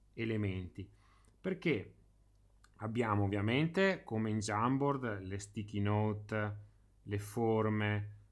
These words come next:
possiamo disegnare con vari strumenti, possiamo mettere anche delle, dei messaggi, quindi abbinare per esempio un messaggio ad una particolare zona della mappa,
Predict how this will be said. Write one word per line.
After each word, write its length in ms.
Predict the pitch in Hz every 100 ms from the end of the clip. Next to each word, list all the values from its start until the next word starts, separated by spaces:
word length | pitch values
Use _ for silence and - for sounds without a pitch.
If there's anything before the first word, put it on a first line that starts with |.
| -
possiamo 560 | 113 101 113 113 110
disegnare 760 | 104 101 107 107 104 101 104 104
con 200 | 104 104
vari 220 | 101 101
strumenti, 920 | - 113 107 104 104 104 104 110 104 - - -
possiamo 400 | 107 - 117 113
mettere 380 | 117 117 117 110
anche 760 | 104 107 104 104 113 107 104 - - -
delle, 760 | 104 110 107 104 101 98 -
dei 280 | 131 110 110
messaggi, 960 | 107 104 - 120 110 107 101 110 110 123 110
quindi 240 | 120 110
abbinare 540 | 104 104 107 107 107
per 120 | 104 101
esempio 280 | 104 104
un 80 | 107
messaggio 580 | 101 104 110 104 104 104
ad 100 | 101
una 220 | 104 104
particolare 840 | 104 101 - 101 104 101 101 101 92
zona 240 | 98 98
della 180 | 95 101
mappa, 680 | 107 104 104 147 196 -